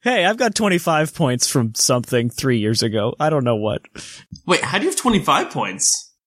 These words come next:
Speaker 1: I think it was just, like, a small league cup or something that I did before they shut everything down. And I'd maybe done one or two of them, and I'd got a few championship points here and there. And that's what I'm at now. So that's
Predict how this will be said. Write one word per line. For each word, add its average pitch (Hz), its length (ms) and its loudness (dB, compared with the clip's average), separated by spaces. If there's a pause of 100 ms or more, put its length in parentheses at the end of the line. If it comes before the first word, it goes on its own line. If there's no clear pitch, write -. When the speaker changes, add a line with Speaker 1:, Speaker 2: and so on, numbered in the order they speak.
(200)
Speaker 1:
I 180 100 2
think 311 220 -2
it 339 80 -2
was 240 140 2
just, - 260 0
like, 190 180 -2
a 147 80 0
small 143 480 2
league 127 420 -2
cup 143 360 -2
or 160 40 0
something 170 440 0
that 147 120 0
I 151 60 2
did 147 260 -2
before 139 300 0
they 123 100 2
shut 127 220 0
everything 117 400 0
down. 101 380 -2 (440)
And 120 160 0
I'd 110 260 0
maybe 117 260 0
done 107 260 0
one 110 160 -2
or 107 80 -2
two 113 220 0
of 110 80 0
them, 120 160 0
and 104 120 -2
I'd 101 160 -4
got 95 200 0 (160)
a 120 40 -2
few 139 440 -2 (260)
championship 143 640 0
points 139 320 0
here 139 160 2
and 139 120 2
there. 139 280 0 (420)
And 123 380 -2 (100)
that's 139 300 -2
what 156 100 0
I'm 160 140 2
at 202 160 0
now. 156 400 0
So 139 340 -2
that's - 460 -2